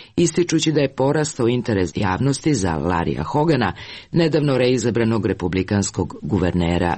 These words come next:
Marylanda. Mogućnost da neće biti ponovo nominovan za predsjedničkog kandidata je veća nego bilo kada za vreme njegovog predsjedničkog mandata, zaključuje Washington Post.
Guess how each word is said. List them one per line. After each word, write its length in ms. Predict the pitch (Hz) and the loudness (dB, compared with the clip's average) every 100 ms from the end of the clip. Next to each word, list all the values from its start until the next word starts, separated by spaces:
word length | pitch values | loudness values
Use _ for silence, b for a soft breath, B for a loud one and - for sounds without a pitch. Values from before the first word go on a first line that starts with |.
| - | 0
Marylanda. 760 | 92 92 95 95 78 58 69 - - _ _ _ _ _ - | 0 2 2 2 0 -2 -4 -6 -8 _ _ _ _ _ 0
Mogućnost 800 | 214 190 196 - 190 170 - 113 | 2 4 2 2 0 0 -4 -4
da 160 | 107 | 0
neće 360 | 113 175 - 139 | 2 2 2 0
biti 240 | 139 131 | 0 -2
ponovo 400 | 117 127 127 120 | -2 -2 0 0
nominovan 500 | 117 117 120 117 117 | 0 2 2 2 0
za 120 | 110 | 0
predsjedničkog 640 | 110 110 107 110 107 - 98 | 0 0 0 0 0 -2 -2
kandidata 520 | 98 95 104 101 113 | 0 0 0 0 0
je 140 | 95 | 0
veća 520 | 80 110 160 160 - 147 | 0 0 0 0 -2 0
nego 280 | 104 90 | -2 -6
bilo 400 | 87 113 143 160 | -4 0 2 2
kada 460 | 147 110 104 98 113 - | 0 -2 -2 -2 -4 -4
za 200 | 78 92 | -4 -4
vreme 460 | 80 87 90 87 - - | -2 0 0 0 -2 -4
njegovog 500 | 85 76 82 78 - | -2 0 -2 -2 -4
predsjedničkog 720 | - 82 69 - 82 78 95 80 | -4 -2 -2 -2 -2 -2 -2 0
mandata, 600 | 87 82 78 73 - 76 | 0 0 0 -2 -2 -4
zaključuje 680 | 73 - 71 - 85 85 - - | -4 -4 -4 -2 0 0 -2 -6
Washington 600 | - 62 - 82 127 131 | -8 -6 -4 -2 0 -2
Post. 580 | 107 - - - - - | -2 -6 -4 -6 -6 -12